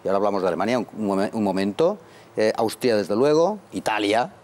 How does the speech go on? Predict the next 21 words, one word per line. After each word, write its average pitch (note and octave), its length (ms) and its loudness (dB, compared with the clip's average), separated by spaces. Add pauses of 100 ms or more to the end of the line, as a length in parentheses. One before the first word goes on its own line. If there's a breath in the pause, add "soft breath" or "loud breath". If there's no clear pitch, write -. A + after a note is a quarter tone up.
(680)
y D#2 120 -8
ya F2 100 0
veremos A2 300 0
Francia B2 420 0
qué G#2 100 -4
pasa C3 340 -4
después E2+ 360 -4
de F#2 340 0 (240)
la G#2 120 0
huelga G#2+ 260 2
general G2+ 400 0
esta. - 360 -8
Pero A2 220 0 (220 loud breath)
en G#2+ 80 -2
Alemania, A#2 540 -4 (440)
esto - 180 -2
es - 140 -2 (240)
un C3+ 140 0
artículo C3 400 -2
de G3+ 200 -2
hoy, G#3+ 240 0